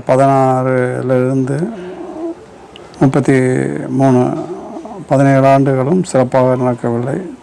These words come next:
சந்திரன் பொதுநல சேவை இந்த உத்திரட்டாதி நட்சத்திரம் அதிபதி ஆனவர் சனி. அந்த சனி நட்சத்திராதிபதி சந்திரன் சனி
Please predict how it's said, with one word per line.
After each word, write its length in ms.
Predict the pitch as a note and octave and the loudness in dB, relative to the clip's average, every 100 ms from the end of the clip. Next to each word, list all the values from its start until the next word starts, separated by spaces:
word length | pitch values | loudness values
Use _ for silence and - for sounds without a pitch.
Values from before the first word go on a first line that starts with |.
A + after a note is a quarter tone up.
| - | -4
சந்திரன் 420 | C3+ C3 C#3+ C3 F#3+ F#3+ - - - - - - - | 2 4 4 0 -2 -8 -20 -20 -20 -20 -20 -20 0
பொதுநல 440 | C#3+ D3+ D3 C#3 B2 C#3 | 4 6 6 6 2 2
சேவை 300 | C3 C3 C3 - C#3 | 4 4 0 -2 0
இந்த 180 | C3+ B2 A#2+ C3 C#3 D#3 C3+ | 2 2 2 -2 -6 -6 -4
உத்திரட்டாதி 460 | C#3 C3 C#3 B2+ B2+ | -2 2 2 2 0
நட்சத்திரம் 540 | A#2 - A#2+ A#2+ B2+ G3+ F3+ - - - C3 | -4 -4 -4 -4 -4 -6 -10 -18 -20 -4 0
அதிபதி 400 | C3 B2+ B2 D#3+ - - - - - - - - - - - C#3+ | 2 2 0 -4 -6 -12 -20 -20 -20 -20 -20 -20 -20 -20 -4 2
ஆனவர் 400 | C#3 C3+ B2+ D#3+ A3+ - - - - E3 - | 4 4 2 0 -6 -12 -20 -18 -14 -14 -2
சனி. 260 | B2+ C#3 D#3+ - - C3+ | 2 2 0 -4 -6 0
அந்த 180 | B2+ A#2 | 0 2
சனி 240 | C3 C3+ D3 F3 - D3 | 2 2 2 -2 -4 -4
நட்சத்திராதிபதி 840 | C3 D3+ C#3 C#3 C3 B2+ B2+ B2 - - - - - - - - - - - - - - - - - - - - - - | -2 0 2 2 2 0 -2 -4 -6 -10 -16 -20 -20 -20 -20 -20 -20 -20 -20 -20 -20 -18 -18 -18 -20 -20 -18 -18 -12 0
சந்திரன் 460 | C#3 C#3+ C#3 C3+ D3 - - C4 D4 - - - - - - | 4 6 4 2 -2 -8 -16 -20 -20 -20 -20 -20 -20 -16 -6
சனி 260 | C3+ C#3 | 0 2